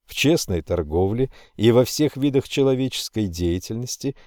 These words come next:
есть возможность получить прибыль за счет своих собственных усилий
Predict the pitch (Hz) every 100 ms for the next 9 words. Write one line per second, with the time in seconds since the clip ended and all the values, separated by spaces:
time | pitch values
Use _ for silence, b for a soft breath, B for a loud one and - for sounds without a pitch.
0 | b - 98 175 - 139 156 165 165 147
1 | 151 - 127 127 - 147 - 123 131 113
2 | 92 90 - 127 - 95 107 - 147 156
3 | - - 69 - 82 - 85 69